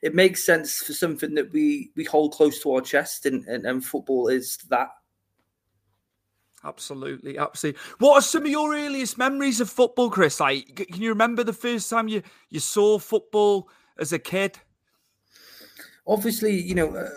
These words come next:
Speaker 1: uh, as obviously being family members, you know, we, we, we were sort of, you know, introduced to, you know, watching Everton, weren't we? And, it, you know, and you watching what you could, because, you know, back, back in those days, the, it was radio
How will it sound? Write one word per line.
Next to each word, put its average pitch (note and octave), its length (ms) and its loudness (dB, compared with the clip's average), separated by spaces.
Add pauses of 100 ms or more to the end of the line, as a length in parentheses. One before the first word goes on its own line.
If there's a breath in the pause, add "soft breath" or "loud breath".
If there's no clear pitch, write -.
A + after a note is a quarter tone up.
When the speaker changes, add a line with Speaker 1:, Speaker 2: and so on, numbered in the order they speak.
Speaker 1:
uh, F3 160 -2
as E3 320 4
obviously D3 300 0
being C3 260 2
family D#3 420 2
members, B2+ 420 -4 (360 loud breath)
you D3 100 -2
know, C3 60 0
we, C#3+ 140 0
we, D3+ 200 0
we D#3 160 2
were D3 180 6
sort D3+ 300 4
of, - 260 -2 (140)
you D#3+ 140 -8
know, A2+ 280 -6 (280)
introduced C#3+ 600 -6
to, C3 420 -2 (160)
you D3+ 80 -4
know, G#2+ 100 -4
watching B2+ 400 -6
Everton, E3+ 460 -4
weren't C#3 240 -2
we? G2+ 240 -8 (280)
And, F#2 380 0 (480 soft breath)
it, - 300 -14
you D#3 160 -10
know, B2+ 140 -2
and C3+ 100 -2
you C3 180 -4 (300)
watching C#3+ 400 0
what - 120 -4
you - 120 -12
could, F#3+ 360 0 (140)
because, C#3 300 -4
you D3 80 0
know, A#2 80 -2
back, B2+ 280 -2
back - 220 -2
in C3+ 80 -2
those C#3 240 -2
days, G2+ 380 0
the, B2+ 140 -2 (140)
it E2+ 140 -12
was - 300 -10 (420)
radio C#3+ 640 4